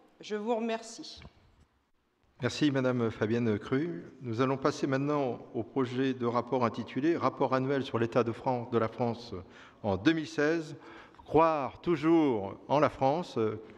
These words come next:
Speaker 2: Rapport présenté par monsieur, messieurs Pierre-Antoine Gailly, rapporteur, et Bénédicte Donnelly, co-rapporteur, au nom de la section de l'économie et des finances présidée par Madame Hélène Fauvel.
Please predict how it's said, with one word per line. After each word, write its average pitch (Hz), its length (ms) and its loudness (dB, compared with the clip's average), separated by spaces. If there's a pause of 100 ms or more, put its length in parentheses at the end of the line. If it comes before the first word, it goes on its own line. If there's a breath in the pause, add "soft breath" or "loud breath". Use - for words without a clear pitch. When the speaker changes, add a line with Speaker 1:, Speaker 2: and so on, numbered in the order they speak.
(360 loud breath)
Speaker 2:
Rapport 127 360 2
présenté 127 380 0
par 120 220 4
monsieur, 113 580 0
messieurs 117 460 0
Pierre-Antoine 120 800 2
Gailly, 117 420 2
rapporteur, 117 540 2
et 120 80 4
Bénédicte 113 420 0
Donnelly, 120 380 2
co-rapporteur, 131 760 2 (420 loud breath)
au 139 160 6
nom 147 160 -2
de 127 100 0
la 117 140 4
section 160 640 -2
de 127 80 2
l'économie 123 560 0
et 107 80 2
des 107 100 2
finances 123 500 0
présidée 117 400 2
par 120 160 2
Madame 120 360 0
Hélène 123 240 0
Fauvel. 95 500 -4